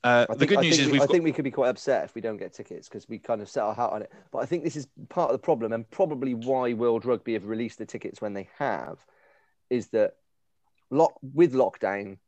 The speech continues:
Speaker 2: everyone is desperate. They're talking about Pub Gardens being booked out solid for the next three months because people have got money in the bank.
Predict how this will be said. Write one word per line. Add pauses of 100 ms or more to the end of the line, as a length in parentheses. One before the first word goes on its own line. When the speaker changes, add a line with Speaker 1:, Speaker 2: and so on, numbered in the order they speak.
(600)
Speaker 2:
everyone
is
desperate.
They're
talking
about
Pub
Gardens
being (120)
booked
out
solid
for
the
next
three
months (720)
because (1300)
people
have
got
money
in
the
bank.